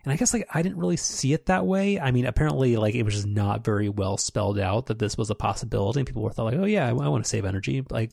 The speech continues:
but this doesn't strike me as that bad, where that's kinda seems like one of the one things that's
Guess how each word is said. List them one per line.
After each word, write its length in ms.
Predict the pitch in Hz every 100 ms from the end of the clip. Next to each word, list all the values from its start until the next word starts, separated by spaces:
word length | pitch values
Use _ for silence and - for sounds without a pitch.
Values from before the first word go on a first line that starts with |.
| -
but 240 | 117 - _ _ _ _ _ _ _ _ _ _ -
this 140 | 143
doesn't 180 | 202 196
strike 240 | - 160
me 120 | 156 160
as 100 | 131
that 240 | 147 120
bad, 440 | 107 107 165 190 - _ _ _ -
where 420 | 120 127 120 120
that's 320 | - 143 -
kinda 400 | - - 220 226
seems 220 | - 180
like 120 | 147
one 140 | 139 139
of 40 |
the 80 | 131
one 220 | 117 123
things 420 | - - 127 120 110
that's 360 | 104 95 -